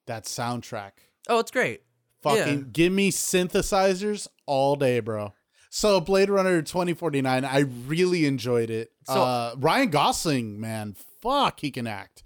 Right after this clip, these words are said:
Speaker 2: Mm-hmm.
Speaker 1: And I think this is the first time I've seen him really act on his own. Uh, I still haven't seen Drive. Everyone has told me to watch Drive. I haven't seen it yet.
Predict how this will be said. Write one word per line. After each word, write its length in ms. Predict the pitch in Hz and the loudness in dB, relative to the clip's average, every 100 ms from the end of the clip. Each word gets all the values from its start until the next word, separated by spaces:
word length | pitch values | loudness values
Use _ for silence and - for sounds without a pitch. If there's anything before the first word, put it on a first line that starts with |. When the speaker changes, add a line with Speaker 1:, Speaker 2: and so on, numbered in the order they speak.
| _ _ 143 | _ _ -12
Speaker 2:
Mm-hmm. 200 | 135 117 | -10 0
Speaker 1:
And 280 | 175 175 175 | 2 2 0
I 200 | 160 185 | 0 0
think 320 | 180 - 220 - | 0 -2 -6 -6
this 180 | 262 | -6
is 140 | 285 220 | -6 -2
the 100 | 208 | -2
first 400 | - 185 185 - | -2 -4 -4 -4
time 240 | 202 214 | -6 -4
I've 160 | 185 143 | -4 -4
seen 220 | - 185 | -4 -2
him 240 | 170 160 131 | -2 -2 -2
really 480 | 135 170 170 160 143 | 2 2 2 0 -2
act 300 | 135 156 170 | -2 -2 -2
on 100 | 151 | -2
his 160 | 139 | -2
own. 380 | 131 135 190 247 - _ _ _ _ - | 0 0 0 -2 -6 _ _ _ _ -2
Uh, 220 | 151 147 | 0 2
I 100 | 160 | 0
still 240 | 160 - 202 | 0 2 2
haven't 180 | 202 185 | 2 -2
seen 240 | - 185 | -4 -4
Drive. 480 | 127 139 123 107 - | 0 0 0 -4 -10
Everyone 340 | 139 139 143 143 | -6 -2 0 0
has 140 | 135 | -2
told 160 | 147 139 | -4 -2
me 60 | |
to 80 | 131 | -2
watch 260 | 127 120 - | -2 -2 -4
Drive. 340 | 127 123 123 | -2 0 -2
I 120 | 117 | -4
haven't 220 | 117 117 110 | -6 -8 -10
seen 220 | 123 120 | -8 -6
it 140 | 120 | -6
yet. 240 | 120 117 | -6 -8